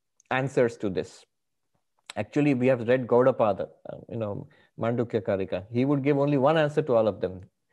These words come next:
Compare it with the dream. All of these objections will be answered in the dream. But Vasubandhu, who was about two, three hundred years before Gaudapada,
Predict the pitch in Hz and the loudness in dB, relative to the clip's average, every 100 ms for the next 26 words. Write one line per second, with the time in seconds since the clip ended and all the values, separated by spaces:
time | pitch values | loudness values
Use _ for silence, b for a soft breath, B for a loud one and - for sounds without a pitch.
0 | _ - 131 151 151 151 143 127 110 113 | _ -4 0 4 4 2 -2 -2 0 2
1 | 135 95 - _ _ - 139 156 151 139 | 2 0 -8 _ _ 2 4 4 2 0
2 | 131 123 135 - 139 120 123 113 113 120 | 0 0 -2 -4 -6 -2 -2 0 -2 -2
3 | 117 110 104 110 104 - B B B B | -4 -4 -6 -6 -8 -10 B B B B
4 | B 127 131 135 - - 131 151 202 180 | B -2 2 2 0 -4 -2 2 2 2
5 | 131 131 185 _ _ _ 135 139 143 143 | 0 -4 -8 _ _ _ -2 2 2 2
6 | 139 - - - 131 123 143 143 143 139 | 0 -10 -10 -4 -4 0 -2 0 0 0
7 | 143 131 123 135 110 117 180 160 117 104 | 0 0 0 0 0 0 2 4 2 0
8 | 98 95 98 | -2 -6 -8